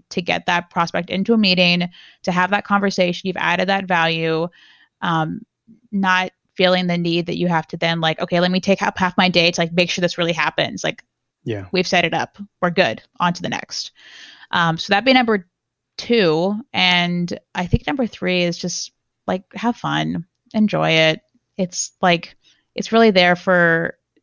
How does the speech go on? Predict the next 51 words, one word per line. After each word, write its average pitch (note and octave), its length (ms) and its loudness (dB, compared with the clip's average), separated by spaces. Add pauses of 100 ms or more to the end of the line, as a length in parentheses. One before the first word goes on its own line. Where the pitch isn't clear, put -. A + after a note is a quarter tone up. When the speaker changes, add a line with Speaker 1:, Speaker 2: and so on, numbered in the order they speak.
(640)
Speaker 1:
th-, A3 140 4
this A#3 160 8
is B3+ 80 6
supposed G#3 400 4
to G#3 60 0
be F3 520 0 (360)
an G3 120 2
enjoyable F3 420 4
experience. F3 420 -6
'Cause F3 100 -6
if F#3 100 2
it F#3+ 80 2
wasn't, F#3+ 380 2
like, E3+ 140 2
we F3 100 0
would F3 140 -2
just F3 180 -4
be E3 320 -2 (380)
<laughs> - 0 - (760)
a C4+ 80 2
little C4 220 6
bit B3 160 2
too A#3+ 140 4
much G#3 200 2
of G#3 120 -2
a, G#3 80 -2
doing G#3+ 180 2
an G#3 80 0
S G3+ 140 0
D G3 120 -6
R, F3 160 -2
S G#3 180 -4
D G#3+ 100 -2
R F#3+ 120 4
job F3+ 220 0
if F3+ 80 -6
you're F#3 100 -4
not F3 140 -2
really F3 220 -4
going F3 220 -6
to F#3 80 -8
enjoy E3+ 280 -4
it. G#3+ 220 0
So F3+ 80 -2
I F3 80 -2
think F3+ 160 -6
just F3+ 120 -10
having F3 280 -2
fun E3+ 200 -4
with E3+ 160 -4
it, E3 240 0